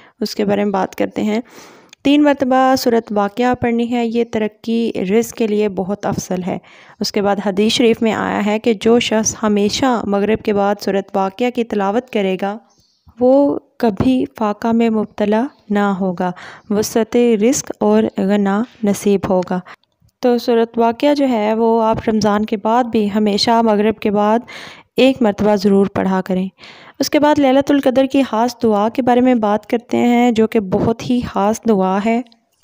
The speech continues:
ख़ास इसलिए है कि हज़रत आयशा से रवायत है कि मैंने रसूलुल्लाह सल्लल्लाहु अलैहि वसल्लम से अर्ज़ किया कि मुझे बताइए कि अगर मुझे मालूम हो जाए कि कौन सी रात शब कदर है,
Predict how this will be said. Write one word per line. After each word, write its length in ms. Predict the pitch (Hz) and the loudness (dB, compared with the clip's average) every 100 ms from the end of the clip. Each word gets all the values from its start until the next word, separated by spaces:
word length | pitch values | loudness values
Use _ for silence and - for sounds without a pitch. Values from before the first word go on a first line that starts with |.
| - - - _ _ _ | -10 -10 -12 _ _ _
ख़ास 500 | - - 247 277 - - | -12 -2 2 2 0 -2
इसलिए 420 | 269 - 277 277 | -4 -2 0 2
है 320 | 285 262 247 302 - _ _ | 2 2 -2 -4 -14 _ _
कि 260 | - 269 262 - | -2 0 0 -2
हज़रत 300 | 254 254 269 | -2 0 0
आयशा 380 | 254 240 - 285 | 0 0 0 -2
से 380 | 294 277 262 254 | 0 0 0 0
रवायत 640 | 226 214 214 196 202 233 240 | -2 -2 0 0 0 -2 -2
है 180 | 226 | -2
कि 220 | 226 254 226 | -2 -2 0
मैंने 400 | 214 202 214 233 | 0 0 0 0
रसूलुल्लाह 720 | 226 - 214 208 202 202 214 | -2 -2 -2 0 -2 -2 -4
सल्लल्लाहु 640 | - 220 208 202 196 214 | -4 -4 -2 -4 -4 -4
अलैहि 600 | 202 190 202 202 190 202 | -4 -4 -4 -4 -4 -4
वसल्लम 440 | 202 - 196 208 | -6 -8 -8 -6
से 140 | 220 226 | -6 -8
अर्ज़ 420 | - - 254 - - | -8 -4 -4 -4 -4
किया 300 | 190 190 226 - - - - | 0 0 -4 -10 -18 -20 -4
कि 100 | 285 | 0
मुझे 420 | 269 240 226 277 277 | 4 2 2 0 0
बताइए 560 | 247 240 196 190 208 | -2 -2 -2 0 -2
कि 140 | 247 - - | -2 -4 -4
अगर 300 | 233 220 302 | -4 0 2
मुझे 340 | 339 240 220 233 | 4 2 2 0
मालूम 440 | 208 190 196 220 | 2 2 2 2
हो 280 | 226 196 196 | 0 0 -2
जाए 300 | - 202 220 | 0 -2 -2
कि 180 | 226 240 | -2 -2
कौन 360 | - 262 277 | 0 2 2
सी 180 | 277 240 | 2 0
रात 300 | 208 185 196 | -2 -2 -4
शब 340 | - 208 196 202 | -4 -4 -4 -2
कदर 260 | 190 185 190 | -2 -2 -2
है, 220 | 202 | -2